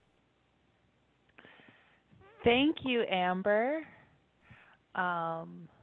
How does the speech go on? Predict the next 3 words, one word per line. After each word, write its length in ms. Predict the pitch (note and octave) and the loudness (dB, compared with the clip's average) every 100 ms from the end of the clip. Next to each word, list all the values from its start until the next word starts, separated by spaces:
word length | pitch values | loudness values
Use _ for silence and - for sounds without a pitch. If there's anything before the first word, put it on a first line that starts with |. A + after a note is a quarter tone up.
| - - - _ _ _ _ _ _ _ _ _ _ - _ - | -20 -20 -20 _ _ _ _ _ _ _ _ _ _ -20 _ -2
for 320 | G3 F3+ F3+ E3 - | 2 4 2 0 0
sharing 480 | G3+ F#3+ F#3+ F#3+ F#3+ F3+ | 2 4 2 -2 -6 0
those 440 | F#3+ F3+ F3+ F3+ | 2 4 2 -2